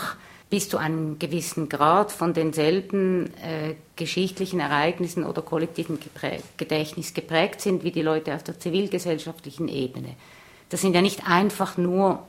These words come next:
<clears throat> Leute, die, ähm, ganz kalt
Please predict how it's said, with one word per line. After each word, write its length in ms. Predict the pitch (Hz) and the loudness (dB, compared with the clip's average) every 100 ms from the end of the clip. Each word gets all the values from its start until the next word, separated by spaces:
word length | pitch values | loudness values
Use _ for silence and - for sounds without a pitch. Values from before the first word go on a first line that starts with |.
| - | 0
<clears throat> 840 | 190 180 - - - - - - | 2 0 -4 -18 -20 -20 -16 2
Leute, 480 | 170 180 185 - 175 | 6 8 6 0 -4
die, 460 | 175 170 170 156 - | 0 2 2 0 -4
ähm, 600 | 156 156 151 147 147 143 - _ _ - - _ _ - | -4 -4 -2 -2 -4 -6 -14 _ _ -20 -20 _ _ 0
ganz 580 | 139 175 196 196 - - - | 4 6 4 2 -2 -6 -12
kalt 540 | - 175 180 180 - | -2 2 4 2 -6